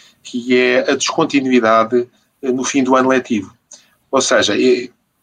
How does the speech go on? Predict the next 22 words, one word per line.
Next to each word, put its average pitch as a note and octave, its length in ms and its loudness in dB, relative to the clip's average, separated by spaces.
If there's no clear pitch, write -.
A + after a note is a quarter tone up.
a A2+ 40 -4
maioria D3 280 0
destes D3 260 -2
estudos, B2 300 -2
pelo E3 220 0
que - 80 -2
eu B2+ 80 4
conheço, G2 500 -8
mas, F#2+ 260 -6
eh, F#2+ 40 -12
a F#2+ 160 -12
nossa G#2+ 260 -2
convidada G#2 420 0
explicará G2+ 540 0
melhor, G2+ 420 0
eh, C3 60 -4
compara A#2 760 2
os C#3 160 -2
jovens A#2 720 0
que C3 320 4
fazem C3+ 640 0
anos G#2 580 -2